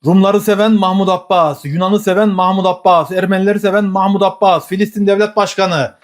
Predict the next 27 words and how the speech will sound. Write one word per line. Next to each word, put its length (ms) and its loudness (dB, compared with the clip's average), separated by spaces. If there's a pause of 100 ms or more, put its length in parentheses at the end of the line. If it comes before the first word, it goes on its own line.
El 160 -2
Fetih 440 -2
Başkanı 600 0
Mahmut 360 0
Abbas, 560 -2
Türkiye, 500 2
Sayın 240 0
Erdoğan, 320 0
Filistin 400 0
Başkanı'nı 600 0
Türkiye 420 -2
Büyük 200 -2
Millet 280 0
Meclisi'nde 920 0 (240)
davet 300 0
etti. 540 0
"Türkiye 340 -6
Büyük 200 -6
Millet 220 -2
Meclisi'ne 300 -2
gel, 380 0 (120)
genel 300 -2
kurula 440 0
konuşma 360 -2
yap." 200 -2
dedi 420 0 (140)
ve 320 0